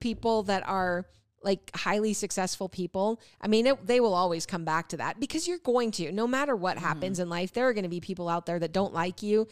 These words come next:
Speaker 2: Mm-hmm.
Speaker 1: whether it's justified or not,
Speaker 2: Mm-hmm.
Speaker 1: but it's none of your business.
Speaker 2: Yeah.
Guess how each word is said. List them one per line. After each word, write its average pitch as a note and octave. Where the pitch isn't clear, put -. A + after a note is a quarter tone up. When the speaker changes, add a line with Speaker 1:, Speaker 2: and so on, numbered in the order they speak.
Speaker 2:
Mm-hmm. E3+
Speaker 1:
whether G#3
it's F#3
justified E3+
or E3
not, E3
Speaker 2:
Mm-hmm. F#3+
Speaker 1:
but C#4
it's D4
none B3
of F#3+
your E3+
business. E3+
Speaker 2:
Yeah. D3+